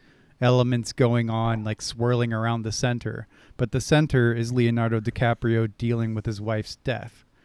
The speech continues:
Also, the, the same could be said for, like, Interstellar. You have all this crazy stuff going on, but at the core of it, you have that family dynamic. So there's, like, really strong relatability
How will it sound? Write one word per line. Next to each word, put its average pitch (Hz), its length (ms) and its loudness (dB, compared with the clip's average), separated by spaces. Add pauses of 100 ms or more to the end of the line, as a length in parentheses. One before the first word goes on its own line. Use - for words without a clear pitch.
(580)
Also, 139 640 4
the, 120 280 -4
the 127 80 -6
same 131 260 0
could 131 160 2
be 120 140 2
said 120 260 0
for, 120 140 -2
like, 117 200 0
Interstellar. 120 720 0
You 117 140 -2
have 117 160 2
all 117 140 2
this 113 160 -2
crazy 117 360 0
stuff 117 320 0
going 110 300 -6
on, 101 320 -12 (560)
but 120 220 0
at 120 160 -2
the 120 80 -2
core 127 320 0
of 113 100 0
it, 117 160 -4
you 113 80 -4
have 113 220 -2
that 110 240 -6
family 120 540 -2
dynamic. 113 640 -8
So 110 440 -8 (460)
there's, 123 200 -2
like, 135 220 0
really 131 260 -2
strong 127 560 0
relatability 123 1080 0